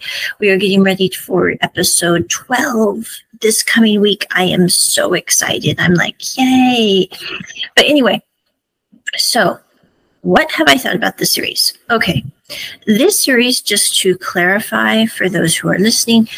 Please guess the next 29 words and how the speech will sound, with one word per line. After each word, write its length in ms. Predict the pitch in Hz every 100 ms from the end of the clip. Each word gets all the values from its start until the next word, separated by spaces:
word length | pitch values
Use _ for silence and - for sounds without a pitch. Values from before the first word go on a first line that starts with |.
| - - 240
this 200 | 226 240
is 160 | 233
not 340 | 240 285 320 -
a 420 | 226 202 196 185 -
show 640 | - - 185 185 196 190
for 500 | - - 175 170 165 165 170
the 200 | 170 165
kiddies. 580 | - - 165 - - -
There 200 | 180 190
are 80 |
some 320 | 196 - 185 190
very 280 | 190 180
hard 420 | 175 - 202 202 -
things 320 | 202 196 190
in 140 | 185
it. 240 | 185 - - - - - -
There's 200 | 302 302
some 300 | - 302 269
language 640 | 226 202 208 220 214 214 208
in 100 | 196
it. 480 | 196 233 - - -
There's 280 | 214 226 -
some 680 | - 208 208 202 214 202 - _ _ _ _ _ _ _ _ _ _ _ _ _ _ _ 226
romantical 920 | 214 208 196 254 - 285 - 269 269
behavior 580 | 262 254 220 226 240
in 220 | 220 202 202
it 160 | -
that 140 | - -
you 180 | 240